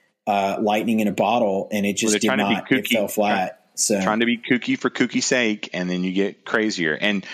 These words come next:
Speaker 2: don't think those two guys aren't buddies, and he's not gonna be doing, like, the, uh, Aquaman movie or the, he's gonna, they're gonna give him something
Speaker 1: Yeah, I'm
Speaker 2: that's gonna
Speaker 1: assuming
Speaker 2: be
Speaker 1: Waititi's probably on the, on the list of future director of some of,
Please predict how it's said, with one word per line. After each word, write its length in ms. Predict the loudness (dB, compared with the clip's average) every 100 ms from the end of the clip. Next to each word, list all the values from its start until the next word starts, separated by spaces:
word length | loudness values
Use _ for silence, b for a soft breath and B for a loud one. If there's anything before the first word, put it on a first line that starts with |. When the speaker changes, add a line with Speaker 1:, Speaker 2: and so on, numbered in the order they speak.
| B 0
Speaker 2:
don't 240 | 0 2
think 220 | 0 2
those 180 | 0 0
two 180 | 0 0
guys 340 | 2 2 2 2
aren't 260 | 0 0
buddies, 480 | 0 2 2 -2 -4
and 100 | -2
he's 200 | -2 0
not 180 | 0 0
gonna 160 | -2
be 140 | -2 0
doing, 340 | 0 0 0
like, 300 | -2 -2 -4
the, 340 | -2 0 2 2
uh, 220 | 0 0
Aquaman 640 | 0 0 -2 -2 -2 -2
movie 360 | -2 -2 -2 -2
or 280 | 0 -2 0
the, 420 | -2 -2 -4 -4
he's 260 | -2 -2
gonna, 200 | 0 -2
they're 160 | 0 0
gonna 160 | 0 2
give 200 | 2 2
him 140 | -2
something 340 | 0 -2 2
Speaker 1:
Yeah, 160 | 2 2
I'm 80 | 2
Speaker 2:
that's 160 | 2 2
gonna 120 | 2
Speaker 1:
assuming 160 | 2 0
Speaker 2:
be 60 |
Speaker 1:
Waititi's 480 | 2 2 4 2 2
probably 320 | 0 2 2
on 140 | 2 0
the, 180 | -2 -2
on 180 | 0
the 60 | 2
list 360 | 2 0 0 0
of 200 | -2 -8
future 300 | -2 -2 2
director 380 | 0 0 0 0
of 80 |
some 300 | 0 0 0
of, 180 | 0 -4